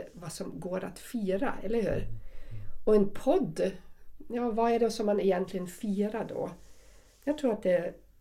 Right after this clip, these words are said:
att vi, jag firar med den podden. Om du skulle nu fråga mig <laughs> om du skulle vara nyfiken. Då firar jag att jag tror, eller vet, att den har burit mig under pandemin.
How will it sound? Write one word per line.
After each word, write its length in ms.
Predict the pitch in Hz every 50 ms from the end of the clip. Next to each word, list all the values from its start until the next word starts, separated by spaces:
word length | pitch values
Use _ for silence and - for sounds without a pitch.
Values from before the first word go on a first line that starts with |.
| - - - - _ _ _ _ _ -
att 240 | - 226 175 - -
vi, 320 | 175 175 175 175 185 - - - - - - - - - - - - - - - - -
jag 360 | - 190 226 240 285 285 -
firar 360 | - - 196 175 170 165 165
med 140 | 156 - -
den 220 | - - 226 233 196
podden. 560 | - - - 180 180 175 208 277 320 349 - - - - - - - - -
Om 140 | - 180 160
du 140 | 170 175 - -
skulle 380 | - - - - 285 262 220
nu 140 | 202 175 165
fråga 400 | - - - - 196 - 285 302 -
mig 140 | - 381 - - 294
<laughs> 60 | -
om 140 | - 277 294
du 100 | - 254
skulle 240 | - - - 254 208
vara 140 | 240 233 -
nyfiken. 600 | 247 202 - - - 214 226 - 170 156 180 196 - - - - - - - 254 254 247 - -
Då 100 | - -
firar 400 | 330 - - - 302 294 262 240
jag 100 | 220 208 -
att 160 | 196 196 -
jag 160 | 202 180 -
tror, 640 | - - - 233 240 302 294 220 147 - 175 180 - - -
eller 180 | - 190 185 175
vet, 680 | 180 190 202 247 247 196 - - 180 180 - - - - - - -
att 200 | - 226 - -
den 180 | - 190 185
har 120 | 180 190 180
burit 520 | 175 - 247 247 202 - - 339 - -
mig 160 | - 156 151
under 240 | - 170 - - -
pandemin. 680 | 202 - - - - - 185 185 202 226 - 208 196